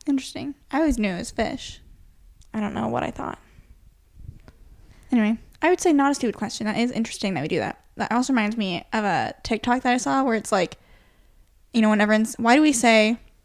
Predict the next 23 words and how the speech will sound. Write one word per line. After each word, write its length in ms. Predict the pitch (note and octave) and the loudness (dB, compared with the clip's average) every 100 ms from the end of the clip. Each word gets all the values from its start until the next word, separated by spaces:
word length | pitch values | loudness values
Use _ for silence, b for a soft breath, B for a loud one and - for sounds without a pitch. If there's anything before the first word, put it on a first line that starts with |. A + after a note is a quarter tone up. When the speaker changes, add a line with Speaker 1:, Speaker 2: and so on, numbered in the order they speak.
| _ | _
Speaker 1:
Caribbean 680 | - A#3+ G#3+ A3+ B3+ C4 C#4 - _ _ - | -6 0 2 2 2 2 0 -4 _ _ -12
except 420 | A3+ - A3 - | -6 0 0 2
for 160 | G#3+ G3+ | 2 2
when 100 | G3 | 0
we 80 | |
talk 180 | G#3 G#3+ | -4 -6
about 280 | C3 A2+ - _ _ _ _ | -4 -6 -8 _ _ _ _
Pirates 280 | - A#3+ A#3+ | -4 0 2
Speaker 2:
Pirates 20 | |
Speaker 1:
of 40 | A#3+ | 0
Speaker 2:
of 0 | |
Speaker 1:
the 40 | G#3+ | -2
Speaker 2:
the 140 | - | -2
Caribbean. 300 | F3+ F3 - | -2 -2 -6
Speaker 1:
Caribbean? 160 | - C4 - _ _ | -6 -10 -12 _ _
Speaker 2:
I 120 | A3+ | -6
don't 140 | A#3 A3+ | -2 -2
know. 260 | F3 - C#4 - _ - | -4 -8 -14 -20 _ -6
Speaker 1:
Like, 140 | A3+ | -2
I 120 | G3+ | 2
don't 120 | B3 C#4 | 2 2
know 140 | C4 | 0
either. 340 | G#3 F#3+ - | 0 -4 -6